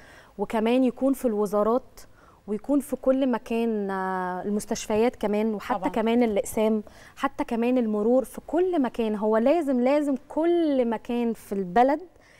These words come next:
Speaker 1: يكون في، آه، الأشخاص دي متعلمة لغة الإشارة. مش
Speaker 2: مم.
Speaker 1: شرط يكون المترجم موجود،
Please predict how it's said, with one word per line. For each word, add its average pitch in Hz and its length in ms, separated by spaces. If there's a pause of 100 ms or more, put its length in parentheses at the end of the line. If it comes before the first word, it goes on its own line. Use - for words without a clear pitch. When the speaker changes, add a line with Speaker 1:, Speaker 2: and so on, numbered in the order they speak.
(300)
Speaker 1:
يكون 285 540
في، 262 500 (120)
آه، 190 720
الأشخاص 247 460
دي 240 160
متعلمة 240 460
لغة 247 220
الإشارة. 170 380
مش 202 160
Speaker 2:
مم. 190 60
Speaker 1:
شرط 330 220
يكون 269 260
المترجم 226 440
موجود، 202 380